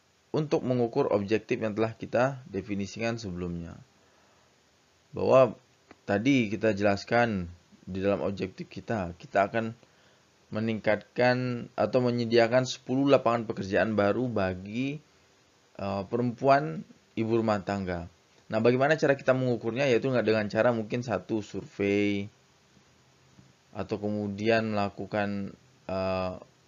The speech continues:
wawancara gitu. Dan semua, semua metode yang sekiranya fit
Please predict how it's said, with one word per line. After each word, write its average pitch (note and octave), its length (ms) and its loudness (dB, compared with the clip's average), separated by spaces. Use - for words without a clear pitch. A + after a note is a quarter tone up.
wawancara G#2+ 1040 2
gitu. F2 240 -12
Dan A2+ 480 0
semua, C3 560 2
semua B2 240 0
metode A#2 400 2
yang A#2+ 320 2
sekiranya G#2+ 560 -2
fit C3 320 -4